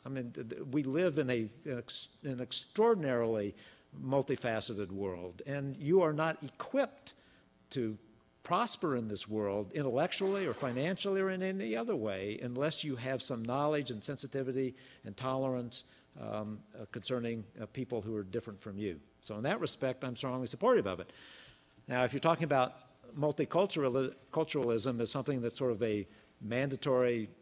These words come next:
sort of dictated quota system, um, I don't know exactly where that would fit, but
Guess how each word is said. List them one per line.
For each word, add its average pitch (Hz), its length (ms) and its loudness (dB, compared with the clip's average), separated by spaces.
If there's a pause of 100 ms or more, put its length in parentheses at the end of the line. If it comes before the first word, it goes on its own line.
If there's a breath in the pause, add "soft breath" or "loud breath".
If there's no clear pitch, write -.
sort 101 120 -12
of - 220 -16
dictated 123 580 0 (160)
quota 160 480 4
system, 95 720 -4 (400 loud breath)
um, 104 420 -4 (280)
I 117 80 0
don't 104 160 -4 (240)
know 104 260 -4 (160)
exactly 101 320 -4
where 101 140 0
that 95 120 -4
would 92 120 -12
fit, 120 240 -4
but 104 100 -4